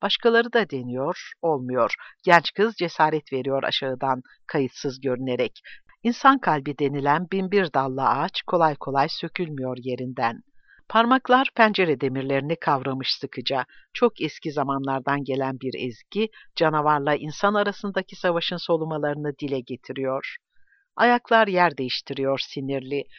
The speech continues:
dişler kenetleniyor, ara sıra kahkahayı andıran sesler duyuluyor çın çın. Yüzyılların sonsuz yollarında bir karışıklık, bir tıkanıklıktır bu. Sayısız kuşaklar tarihin sabah ve öğle vakitlerinden kalkıp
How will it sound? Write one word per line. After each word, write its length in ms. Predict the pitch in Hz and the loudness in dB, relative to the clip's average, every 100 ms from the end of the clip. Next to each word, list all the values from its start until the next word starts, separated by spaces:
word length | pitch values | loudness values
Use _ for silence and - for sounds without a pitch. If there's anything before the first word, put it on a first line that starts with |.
| - | -16
dişler 380 | - - 156 151 | -4 0 4 4
kenetleniyor, 880 | - 147 139 - 135 123 131 175 208 - - _ _ - | 2 -4 -4 -4 -4 -2 -2 -2 -2 -8 -16 _ _ -2
ara 200 | 233 254 | 0 -2
sıra 300 | - 147 165 | -2 -4 -2
kahkahayı 600 | - 185 - 185 175 175 | 0 -2 -2 -4 0 -2
andıran 400 | 139 127 139 143 | -2 -6 -4 -4
sesler 540 | 160 - 139 147 139 135 | -4 -8 -6 -4 -4 -4
duyuluyor 460 | 127 127 131 123 - | -6 -4 -4 -4 -4
çın 260 | - 131 120 | -6 -6 -8
çın. 240 | - 135 - _ _ _ - _ | -8 -8 -12 _ _ _ -20 _
Yüzyılların 640 | 185 175 147 156 147 143 143 | -2 -2 0 0 2 0 -2
sonsuz 540 | - 160 143 - 196 | -4 -4 -2 -2 -2
yollarında 600 | 151 135 135 135 139 147 | 0 0 -2 -4 -4 -4
bir 120 | 147 | -4
karışıklık, 800 | 139 - 123 - - _ 175 - - - - | -6 -6 -4 -4 -6 _ -6 -6 -14 -10 -4
bir 120 | 240 | -4
tıkanıklıktır 920 | - 226 214 202 - 196 - - 123 - | -4 -4 -2 -2 -4 -6 -6 -6 -6 -6
bu. 160 | 131 135 _ _ - | -6 -6 _ _ -14
Sayısız 500 | - 156 151 247 233 | -2 -2 0 -2 -4
kuşaklar 560 | - - 143 - 151 | -4 -4 -4 0 0
tarihin 480 | 160 - 147 143 156 | 0 0 0 0 -6
sabah 420 | 147 - 147 180 | -8 -2 2 2
ve 140 | 165 156 | 2 0
öğle 260 | 151 160 | 0 -2
vakitlerinden 720 | 185 156 - - 131 135 139 | -2 -4 -8 -6 -6 -4 -6
kalkıp 460 | 135 123 123 - 196 | -4 -4 -4 -6 -8